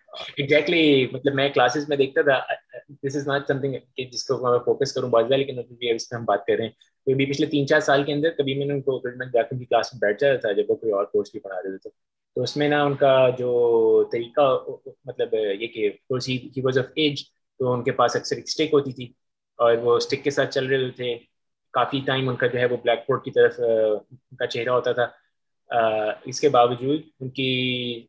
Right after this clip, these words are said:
अ, जो साइंस की तरफ जो अप्रोच होती थी, अ, उसमें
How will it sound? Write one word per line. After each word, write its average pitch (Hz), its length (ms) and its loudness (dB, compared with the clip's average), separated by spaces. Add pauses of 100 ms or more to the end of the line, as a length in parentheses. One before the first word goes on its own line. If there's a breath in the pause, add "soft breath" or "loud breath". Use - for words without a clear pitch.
(320)
अ, 104 460 0
जो 101 580 2
साइंस 113 280 -8
की 131 80 -10
तरफ 117 240 -4
जो 127 60 -2
अप्रोच 139 400 0
होती 117 200 -2
थी, 113 220 -6 (520)
अ, 101 640 0 (100)
उसमें 104 800 -6